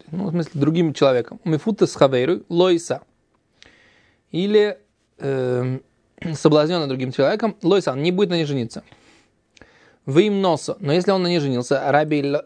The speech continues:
Лозер бен Яков омер авлад халаль. Ребенок, он не коэн. То есть первосвященник женился на недевственнице, но она не была не вдова, не разведенная, но не девственница.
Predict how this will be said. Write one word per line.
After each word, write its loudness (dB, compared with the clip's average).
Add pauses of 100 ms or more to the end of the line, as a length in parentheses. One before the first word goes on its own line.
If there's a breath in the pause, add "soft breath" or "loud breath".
Лозер 0
бен -4
Яков -2
омер 0
авлад 2
халаль. 2
Ребенок, -2
он 0
не 0
коэн. 2
То -20
есть -20
первосвященник 0
женился 0
на 2
недевственнице, -2
но 2
она 2
не 4
была 2
не -2
вдова, 2 (240)
не 2
разведенная, -2 (720 soft breath)
но 2
не 2
девственница. -4